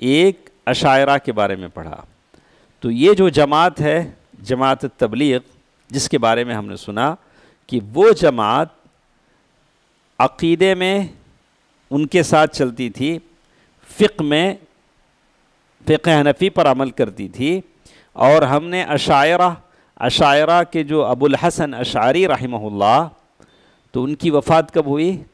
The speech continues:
तीन सौ, थ्री हंड्रेड ट्वेंटी सिक्स, ना, थ्री हंड्रेड ट्वेंटी सिक्स,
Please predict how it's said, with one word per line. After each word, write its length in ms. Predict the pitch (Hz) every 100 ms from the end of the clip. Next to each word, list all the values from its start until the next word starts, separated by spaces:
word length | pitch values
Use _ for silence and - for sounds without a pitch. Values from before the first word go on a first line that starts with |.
| _
तीन 220 | 139 156
सौ, 400 | 151 147 151 185 - _ _ _ _ _ _ -
थ्री 180 | 165
हंड्रेड 380 | 147 139 131 147 -
ट्वेंटी 300 | 127 120 120
सिक्स, 480 | - 156 - - - _ _ _ _ _
ना, 200 | 127 180 - _ _ _ _ _ _ _ _ _ -
थ्री 180 | 147
हंड्रेड 400 | 147 127 117 180 -
ट्वेंटी 300 | 123 110 113
सिक्स, 300 | - 170 -